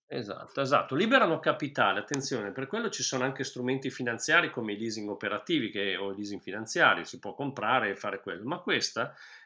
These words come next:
ha, o ha, in aggiunta a quelle possibilità di leasing finanziari operativi, c'è questa possibilità di farlo diventare un servizio. Nel momento in cui diventa virtualmente un servizio,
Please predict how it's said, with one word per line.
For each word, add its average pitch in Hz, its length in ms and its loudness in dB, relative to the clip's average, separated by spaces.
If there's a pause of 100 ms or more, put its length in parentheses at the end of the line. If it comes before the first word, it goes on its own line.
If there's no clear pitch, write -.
(340)
ha, - 200 -2
o 139 260 -2
ha, 127 300 -6
in 165 180 4
aggiunta 147 680 2
a 90 60 -4
quelle 104 220 -4
possibilità 98 640 -2
di 101 60 -2
leasing 98 280 -8
finanziari 95 420 -4
operativi, 151 520 -6
c'è 151 180 -10
questa - 280 -8
possibilità 165 1000 0 (300)
di 127 160 -2
farlo 214 320 2
diventare 147 440 2
un 139 80 -2
servizio. 117 580 -6
Nel 143 80 2
momento 208 280 0
in 170 100 0
cui 135 160 -2
diventa 117 580 0 (320)
virtualmente 180 800 4
un 143 80 0
servizio, 139 800 -2